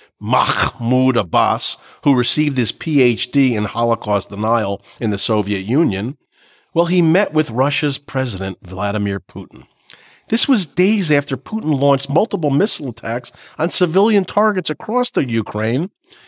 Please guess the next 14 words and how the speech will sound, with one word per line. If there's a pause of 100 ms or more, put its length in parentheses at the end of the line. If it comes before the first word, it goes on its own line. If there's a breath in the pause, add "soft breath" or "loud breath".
(180 soft breath)
killing (220)
hundreds. (760)
And
it
was
an
attempt
to
rally
Russians
after
all
of
the,